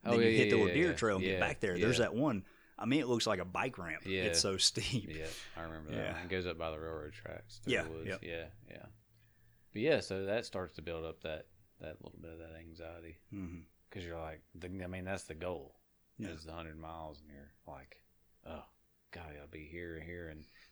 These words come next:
Speaker 1: then you look at, like, weather forecast, and it looks like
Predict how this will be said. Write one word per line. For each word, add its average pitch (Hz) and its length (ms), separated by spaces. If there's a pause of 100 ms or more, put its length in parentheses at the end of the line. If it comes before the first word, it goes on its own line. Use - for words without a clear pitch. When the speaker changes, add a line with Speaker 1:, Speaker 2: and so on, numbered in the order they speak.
Speaker 1:
then 92 80
you 90 160
look 85 180
at, 80 120
like, 78 220 (500)
weather 87 280
forecast, 82 600
and 85 80
it 87 40
looks 82 120
like 80 120